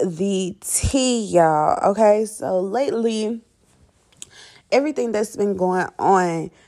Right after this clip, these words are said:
um, how do y'all feel about these abortion laws? Like, listen, okay, I get the serious aspects of,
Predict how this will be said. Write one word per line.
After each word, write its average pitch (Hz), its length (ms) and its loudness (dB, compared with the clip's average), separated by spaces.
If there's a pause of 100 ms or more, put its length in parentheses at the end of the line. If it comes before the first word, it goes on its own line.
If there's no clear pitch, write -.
(320)
um, 180 460 0 (300)
how 349 220 -4
do 415 100 0
y'all - 160 0
feel 262 220 2
about 220 220 -2
these - 180 -8
abortion 208 640 -2
laws? 165 520 -2 (480)
Like, 208 840 0 (800)
listen, 240 720 -4 (760)
okay, 240 480 2
I 185 120 4
get 262 300 -2
the 233 100 0
serious 240 720 -2 (180)
aspects 214 1080 -2 (340)
of, 185 800 2